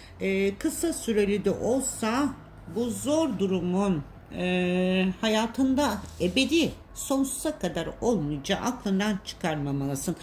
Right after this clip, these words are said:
Yani soğukkanlılığını korumalısın. Akıllıca karar vererek bu dönemi kolayca atlatacağını bilmelisin can dostum. Özellikle,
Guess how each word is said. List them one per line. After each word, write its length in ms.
Yani 340
soğukkanlılığını 1200
korumalısın. 760
Akıllıca 840
karar 540
vererek 480
bu 220
dönemi 440
kolayca 580
atlatacağını 960
bilmelisin 800
can 280
dostum. 400
Özellikle, 1000